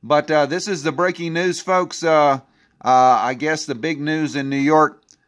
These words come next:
So let's go back to, um, this is the picture of the earthquake where it hit on the earthquake map. They also had a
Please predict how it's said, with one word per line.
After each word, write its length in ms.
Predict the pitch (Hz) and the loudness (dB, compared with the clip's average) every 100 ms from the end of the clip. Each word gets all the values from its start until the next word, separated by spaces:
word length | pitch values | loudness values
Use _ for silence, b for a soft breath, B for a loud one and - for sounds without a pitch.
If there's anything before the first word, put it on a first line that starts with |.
| b | b
So 200 | - 131 | -10 -4
let's 220 | 135 156 | -2 -4
go 140 | - 156 | -4 -4
back 360 | 151 147 143 - | 0 -2 -4 -8
to, 360 | 156 147 135 | -4 -2 0
um, 400 | 127 123 113 101 | 2 2 0 -6
this 360 | - 120 139 127 | -10 -6 -6 -6
is 500 | 110 139 135 - - _ _ _ _ - | -6 -4 -4 -8 -16 _ _ _ _ -6
the 160 | 117 | -4
picture 720 | 110 - 170 - - 156 143 - | -4 -4 -6 -4 -4 -2 -2 -2
of 460 | 139 147 151 123 - _ _ | 2 4 4 0 -14 _ _
the 160 | - 123 | -10 -4
earthquake 580 | 139 151 - 147 143 - | -2 -4 -4 -4 -4 -2
where 240 | 139 143 | -2 0
it 140 | 131 120 | 0 -2
hit 260 | 156 143 | -2 -2
on 220 | - 135 | 0 0
the 140 | 127 110 | -2 -4
earthquake 480 | 147 156 175 151 131 | -4 -4 -2 -2 -2
map. 340 | 139 143 131 | 0 0 -2
They 100 | 127 | -2
also 380 | 139 160 160 131 | 0 0 -2 -4
had 320 | 143 139 123 | 0 0 2
a 180 | 117 | -2